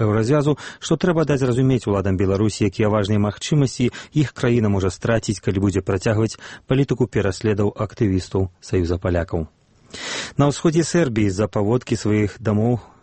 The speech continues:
эвакуяваныя сотні жыхароў. Паводка ўжо затапіла больш за трыста дамоў і турму непадалёк ад мяжы з Балгарыяй. Дзясяткі вязняў таксама былі эвакуяваныя. Паводка за-, перашкодзіла,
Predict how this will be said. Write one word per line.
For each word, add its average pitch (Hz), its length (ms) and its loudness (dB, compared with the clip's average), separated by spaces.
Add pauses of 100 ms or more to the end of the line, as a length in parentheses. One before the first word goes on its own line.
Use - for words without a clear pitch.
эвакуяваныя 117 760 2
сотні 113 380 0
жыхароў. 120 480 0 (500)
Паводка 107 380 0
ўжо 107 160 2
затапіла 110 320 0
больш 107 240 2
за 104 80 -2
трыста 113 320 -2
дамоў 107 320 0
і 110 80 0
турму 117 360 2
непадалёк 95 520 0
ад 92 80 -4
мяжы 95 240 0
з 90 80 -4
Балгарыяй. 95 640 0 (440)
Дзясяткі 113 440 0
вязняў 113 400 0
таксама 101 340 -2
былі 95 220 0
эвакуяваныя. 90 1000 0
Паводка 104 400 -2
за-, 98 200 0
перашкодзіла, 98 720 -2